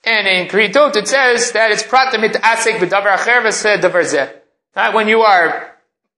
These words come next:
meddling around, playing around with something else, and then all of a sudden you end up with a different action. That is not a chait. That is not something that you bring a korban for. On the other hand, shogeg, what's the case of shogeg where you bring a chatat? That's where you intend to do something.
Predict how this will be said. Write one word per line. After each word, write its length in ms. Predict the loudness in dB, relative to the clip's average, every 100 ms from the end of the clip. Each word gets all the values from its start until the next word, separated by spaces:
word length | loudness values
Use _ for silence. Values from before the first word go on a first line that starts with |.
| -6
meddling 400 | -2 2 2 2
around, 360 | 0 2 0 -2
playing 240 | -4 -2
around 140 | 0
with 100 | -2
something 200 | -2 0
else, 340 | 2 2 0 -2
and 100 | -2
then 80 | 0
all 80 |
of 40 | 0
a 40 |
sudden 160 | 0 0
you 40 |
end 120 | 0
up 100 | -2
with 100 | -2
a 40 | -2
different 320 | -2 0 0
action. 380 | 0 0 -2 -6 -12 _ _
That 260 | -2 0 0
is 140 | -2
not 180 | 0 0
a 40 | 0
chait. 440 | 0 0 -2 -8 -18 _ -4
That 160 | -2
is 120 | -2 -2
not 160 | -2
something 220 | -2 -2
that 160 | -4 -4
you 80 | -4
bring 220 | -2 0
a 280 | 0 0 0
korban 380 | -2 0 -2 -2
for. 300 | -2 -2 -4 _ _ _ -6
On 60 |
the 60 | -2
other 120 | 0
hand, 140 | 0 0
shogeg, 640 | 0 2 2 2 -2 0
what's 180 | -2 0
the 80 | -2
case 200 | -2 -4
of 60 |
shogeg 480 | -2 -2 0 0 0
where 120 | 0
you 80 | 0
bring 160 | 0 -2
a 60 |
chatat? 580 | -4 -4 0 0 -2 -6 -16 _
That's 200 | -6 -4
where 120 | 0 0
you 140 | 0
intend 420 | -2 -2 0 0
to 60 | -2
do 180 | 0 0
something. 460 | 0 -2 -2 -4